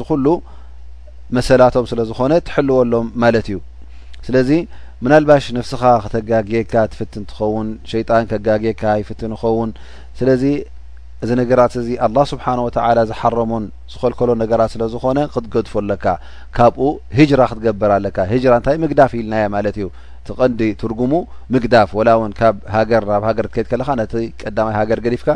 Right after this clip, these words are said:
ናብ ካልኣይ ሃገር። ነቢ ሰለላሁ ዐለይሂ ወሰለም ካብ መካ ንመዲና ሃጂሮም ይበሃል።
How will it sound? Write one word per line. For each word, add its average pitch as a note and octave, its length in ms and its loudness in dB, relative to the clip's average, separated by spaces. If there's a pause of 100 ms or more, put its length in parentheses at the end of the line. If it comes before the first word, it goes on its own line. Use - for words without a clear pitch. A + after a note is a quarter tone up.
(300)
ናብ G2 180 -2
ካልኣይ G2 340 2
ሃገር። F#2+ 300 -2 (320)
ነቢ A2 240 -4
ሰለላሁ A#2 340 2
ዐለይሂ A#2 160 2
ወሰለም A2+ 240 -2
ካብ A2+ 220 0
መካ A#2 220 -2 (220)
ንመዲና A2+ 460 0 (160)
ሃጂሮም A#2 500 2
ይበሃል። F#2+ 340 0